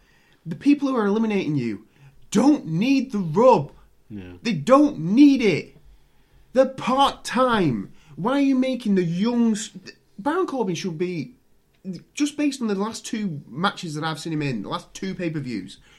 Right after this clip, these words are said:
Speaker 1: should be somebody that you're saying, "This is gonna be the future. This is a future star." And you're having him fucking job out to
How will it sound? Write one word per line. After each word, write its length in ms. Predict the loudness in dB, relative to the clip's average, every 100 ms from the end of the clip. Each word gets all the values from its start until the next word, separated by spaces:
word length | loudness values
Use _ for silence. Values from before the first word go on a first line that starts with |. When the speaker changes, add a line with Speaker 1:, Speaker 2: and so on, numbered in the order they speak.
| -20 -20 -16
Speaker 1:
should 220 | -10 -6
be 80 | -6
somebody 380 | -4 -2 -2 -2
that 120 | -2
you're 200 | -2 -4
saying, 500 | -4 -4 -2 -6 -10 _ _
"This 360 | -4 -2 -2 -2
is 80 |
gonna 200 | -2 -2
be 140 | -2 -4
the 100 | -6
future. 680 | -8 -8 -8 -8 -10 -10 -18 _ _
This 200 | -6 -4
is 100 | -6
a 80 | -8
future 520 | -10 -10 -10 -8 -8
star." 560 | -8 -6 -4 -4 -6 -12 _ _ _ _ -20 -10
And 160 | -6 -2
you're 120 | -2
having 200 | -2 -2
him 100 | -4
fucking 340 | -6 -6 -4
job 320 | -4 -2 -2 -2
out 320 | -2 -4 -10 _ _ _ -8
to 400 | -2 -2 -2